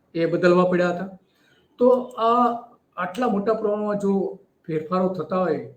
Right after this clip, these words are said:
ઈ વી એમમાં, તો લોકો અને સ્વાભાવિક છે કે એની સામે આંદોલન કરે. આ વખતે આખા દેશમાં બહુ મોટું આંદોલન થયું.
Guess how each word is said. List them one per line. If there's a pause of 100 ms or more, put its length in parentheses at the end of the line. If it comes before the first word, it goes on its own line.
(160)
ઈ
વી
એમમાં, (460)
તો
લોકો (800)
અને
સ્વાભાવિક
છે
કે (380)
એની
સામે
આંદોલન
કરે.
આ
વખતે
આખા
દેશમાં
બહુ
મોટું
આંદોલન
થયું.